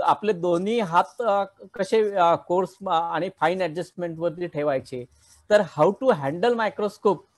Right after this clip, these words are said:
हे सुद्धा तुम्ही YouTube-वरती बघू शकता किंवा how to observe under microscope असं जरी टाकलं तुम्ही, तरी तुम्हाला ते बघायला मिळतं. म्हणजे, अ, मला असं सांगायचं आहे की इलेक्ट्रॉन microscope बद्दल तुम्ही अधिक माहिती घ्या.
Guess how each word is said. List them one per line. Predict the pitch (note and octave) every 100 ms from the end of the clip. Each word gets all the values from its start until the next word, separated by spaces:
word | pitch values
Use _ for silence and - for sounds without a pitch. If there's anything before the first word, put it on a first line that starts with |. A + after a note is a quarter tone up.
| _ -
हे | F#3+
सुद्धा | A3 G3
तुम्ही | A3+ B3 B3 B3+ B3+ _ _ _ _ _ B3
YouTube-वरती | A3+ G3 G3+ A3+ G#3 G3 A3
बघू | F3
शकता | F3 E3+ - C3 A#2 _ _
किंवा | E3+ F#3+ G#3 - _ -
how | F3+ F#3
to | B3 D#3+
observe | C3+ C#3 G#3 A3+ F#3+ E3
under | G#3
microscope | A#3+ F#3+ - F3+ - E3+ E3 D#3+
असं | G#3+
जरी | G#3+ B3
टाकलं | A#3 G#3 F3+ D#3 G3+
तुम्ही, | G#3+ F#3+ D#3+ D3 _ _ -
तरी | G#3+
तुम्हाला | B3+ A3 A3 A#3 B3+ B3+ _ _ A#3
ते |
बघायला | F#3+ E3+ D#3 F3+ G#3+ A3 A3
मिळतं. | - D#3+ D#3+ E3 C3+ - _ _ _
म्हणजे, | C3 C3 F3+ F#3+ - _ _ _ _
अ, | C#3+ D3
मला | C#3+ D#3+
असं | F3+ G#3+
सांगायचं | G3 E3+ F3 F3+
आहे | F#3
की |
इलेक्ट्रॉन | G3 D3 D#3+ G3 G3
microscope | F3 D#3 F#3+ F#3 - G3 F#3+
बद्दल | F3+ E3+ G3+
तुम्ही | G#3 A3+ -
अधिक | C#3 D#3+ A#3
माहिती | F#3 D#3 D#3 F#3
घ्या. | C3+ B2+